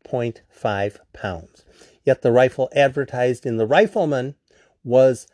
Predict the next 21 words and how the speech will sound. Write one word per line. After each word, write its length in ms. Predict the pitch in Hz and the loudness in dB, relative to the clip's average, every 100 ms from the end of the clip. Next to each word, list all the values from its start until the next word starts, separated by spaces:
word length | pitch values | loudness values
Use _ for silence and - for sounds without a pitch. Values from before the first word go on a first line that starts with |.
| _ _ | _ _
forty 460 | _ 196 247 220 | _ 4 4 2
inches 540 | 214 170 151 170 151 - | -4 -4 -4 -6 -8 -8
long 500 | 117 107 101 107 107 _ _ | -4 -4 -4 -8 -14 _ _
and 360 | 123 120 113 110 | -6 -6 -6 -2
weighed 400 | 117 120 113 - _ | -2 -2 -4 -10 _
seven 560 | - - 170 151 139 123 | -16 -2 2 4 2 -4
pounds. 680 | 127 104 82 101 _ _ _ _ _ _ - | -6 -6 -8 -14 _ _ _ _ _ _ -6
The 100 | 107 | -2
Warren 380 | 113 170 233 240 | 2 2 2 -2
Commission's 540 | 196 175 160 175 143 | -4 -4 -2 -4 -2
rifle 540 | 131 113 - 110 113 _ _ _ _ | 0 0 0 -4 -4 _ _ _ _
was 280 | 123 113 - _ | 0 0 -4 _
forty-two 840 | - 160 165 165 _ - 156 156 _ | 0 2 2 -2 _ 0 0 -2 _
point, 380 | - 143 143 - _ _ _ _ | -8 -4 -4 -8 _ _ _ _
uh, 200 | 131 135 - _ | 2 2 0 _
forty 460 | 180 196 185 175 _ _ | 6 6 4 -4 _ _
point 400 | - 180 156 - _ _ | -6 -4 -4 -6 _ _
two 460 | - 233 233 202 180 160 | -8 -2 0 0 -2 -6
inches 420 | 147 - 135 113 | -6 -4 -6 -4
long 500 | 123 107 98 95 110 _ _ _ _ _ _ _ - | -2 0 -2 -4 -10 _ _ _ _ _ _ _ -4
and 640 | 143 131 123 123 120 | 0 0 0 -2 -4